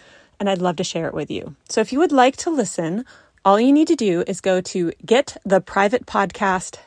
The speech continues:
dot com, enter your name and your email, and I will send it right over to you. You'll get an email with a link that is yours. You can't share it with other people. It won't work for them,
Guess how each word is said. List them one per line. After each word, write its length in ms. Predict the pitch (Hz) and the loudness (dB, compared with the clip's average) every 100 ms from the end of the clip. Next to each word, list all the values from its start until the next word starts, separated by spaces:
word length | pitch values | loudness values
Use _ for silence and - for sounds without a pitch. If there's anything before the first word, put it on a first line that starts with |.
| - | -2
dot 260 | 190 214 - | 2 2 0
com, 440 | - 175 160 233 _ - - _ _ - | -2 -2 -2 -4 _ -20 -20 _ _ -4
enter 340 | 190 185 240 | -4 0 0
your 220 | 254 233 180 | 2 2 2
name 460 | 190 247 302 320 - | 0 2 4 4 2
and 180 | 208 202 | -2 -2
your 140 | 196 | -2
email, 500 | 202 196 214 254 359 392 _ _ _ 208 | -2 -2 0 -2 -4 -8 _ _ _ -2
and 340 | 202 196 196 - | 2 2 0 0
I 320 | 196 190 196 | 2 2 2
will 320 | 190 190 175 | 0 -2 -2
send 240 | 175 190 170 | -4 -4 -4
it 80 | - | -6
right 220 | 170 160 | -6 -6
over 200 | 151 156 | -6 -8
to 160 | - | -8
you. 220 | 147 - - | -8 -6 -8
You'll 160 | 165 | -6
get 160 | 160 - | -4 -4
an 160 | 190 | 0
email 340 | 233 254 254 247 | 2 4 6 6
with 120 | 262 | 4
a 60 | 254 | 2
link 300 | 208 208 - | 0 -4 -2
that 180 | 190 214 | 2 4
is 160 | 277 | 6
yours. 480 | 381 392 220 349 - | 6 8 6 4 -4
You 80 | 233 | -14
can't 240 | - 294 - | -6 -6 -2
share 140 | 285 | 0
it 80 | 269 | 2
with 80 | 269 | 2
other 180 | 254 | 0
people. 340 | 247 247 233 247 | -2 -6 -2 -2
It 80 | 185 | -2
won't 180 | 190 | -6
work 160 | 214 - | -8 -8
for 120 | 247 | -6
them, 320 | 214 196 190 | -4 -4 -6